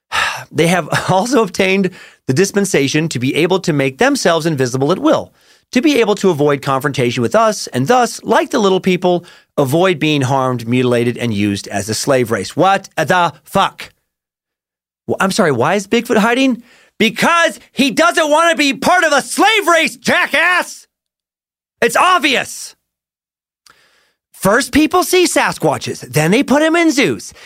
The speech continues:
then they realize they're good at lifting shit and digging stuff, then they're enslaved and building their cars and homes and shit!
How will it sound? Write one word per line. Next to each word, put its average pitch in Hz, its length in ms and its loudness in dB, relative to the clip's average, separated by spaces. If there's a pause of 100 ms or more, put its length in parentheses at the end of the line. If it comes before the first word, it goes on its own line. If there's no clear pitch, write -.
(100)
then 190 260 2
they 285 140 2
realize 311 420 2
they're 320 140 0
good 330 180 0
at 359 80 0
lifting 392 380 0
shit - 340 -4
and 214 160 0
digging 320 300 0
stuff, - 380 -2 (400)
then 277 180 4
they're 302 140 2
enslaved 269 500 0
and 226 120 -2
building 262 220 2
their 311 100 0
cars 403 280 0
and 415 100 2
homes 427 240 2
and 392 140 0
shit! 381 400 -2